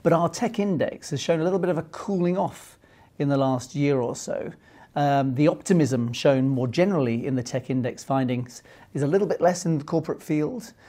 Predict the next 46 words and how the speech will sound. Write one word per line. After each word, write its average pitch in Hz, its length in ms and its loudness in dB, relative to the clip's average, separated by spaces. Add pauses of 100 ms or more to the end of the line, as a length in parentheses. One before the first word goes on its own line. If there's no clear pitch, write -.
(240)
perhaps - 320 0
to 156 60 -6
do 147 420 2
with 131 300 0
the 131 480 0
access 127 420 -6
to - 120 -14
funds 180 600 0
or 135 480 0
other 156 200 4
trends 147 360 0
that, 139 200 -4
um, 131 260 0
I, 135 180 -2
I'm 135 160 -2
not 139 160 -2
so 135 280 -2
aware 156 260 2
of. 107 140 0
So 151 120 0
can 175 160 -2
we 202 60 2
come 202 200 -4
to 170 100 -6
you 214 100 -4
first, - 340 0 (280)
perhaps, - 260 -10
Ed, 139 280 4 (260)
on 147 160 4
that? 120 160 -2
What 190 180 -4
are - 20 -4
you 226 120 -6
seeing 160 280 -2
now 143 280 0
in 135 180 -2
twenty 123 300 -4
twenty-three 131 880 -6 (240)
in 147 100 0
terms 131 220 -2
of 120 80 -4
volumes 143 640 -2
and 120 140 -6
types 135 320 -6
of 127 80 -6
deals? 120 420 -6